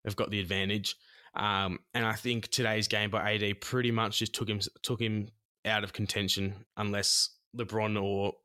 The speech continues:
Butler have a game as poor as he did. Um, but I can't see that happening. These are two guys that have always been so consistent in the playoffs. Um,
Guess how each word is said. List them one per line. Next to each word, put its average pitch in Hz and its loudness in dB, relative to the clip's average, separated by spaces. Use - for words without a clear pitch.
Butler 104 0
have 98 -2
a 98 0
game 95 0
as 95 2
poor 98 0
as 95 0
he 101 -2
did. 92 -4
Um, 92 0
but 120 0
I 117 4
can't 107 0
see 110 0
that 98 0
happening. 98 -2
These 101 0
are 92 -2
two 107 -2
guys 98 0
that 98 -2
have 98 -2
always 104 -2
been 95 -4
so 98 0
consistent 98 -2
in 95 0
the 87 -2
playoffs. 98 -2
Um, 92 0